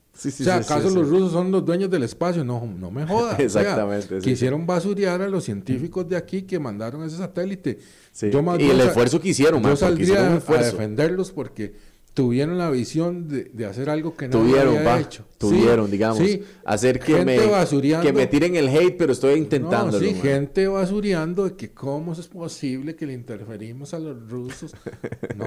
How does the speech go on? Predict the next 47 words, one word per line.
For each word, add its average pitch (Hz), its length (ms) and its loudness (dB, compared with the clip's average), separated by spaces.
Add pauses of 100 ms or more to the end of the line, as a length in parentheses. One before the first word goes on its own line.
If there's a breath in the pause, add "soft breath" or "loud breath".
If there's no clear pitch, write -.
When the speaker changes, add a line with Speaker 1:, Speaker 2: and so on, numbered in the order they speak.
Speaker 2:
jo, 143 260 0
¿acaso 135 340 -2
que 156 140 -6
son 156 180 -4
los 160 160 -2
dueños 170 380 -2
del 131 160 0
espacio? 208 540 -4
Speaker 1:
Sí, 165 260 0
sí, 165 160 0
sí, 165 240 2
y, 127 260 2
y, 120 260 2
di-, 120 220 -4
ma, 175 200 0
y 135 100 2
los 123 180 0
ticos 104 240 0
Speaker 2:
Salados. 214 160 4 (140)
Speaker 1:
somos, - 100 -14 (140)
los 123 160 0
ticos, 180 380 2
me 123 100 2
ha 123 80 2
pasado, 185 380 4
y, 123 120 6 (200)
eh, 107 260 4
hablando 117 380 2
de 165 60 4
todo 175 120 4
lo 175 80 4
que 156 40 0
estamos 160 180 0
hablando, 165 320 0
me 117 100 -2
pasó 101 220 -4
en 113 80 -2
la 139 80 2
radio, 156 340 4
ma, 143 140 -2
y 107 40 -2
me 104 60 -4
ha 101 80 -6
pasado 131 220 -2
en 147 80 -4
muchos 143 240 -8
trabajos, 143 260 0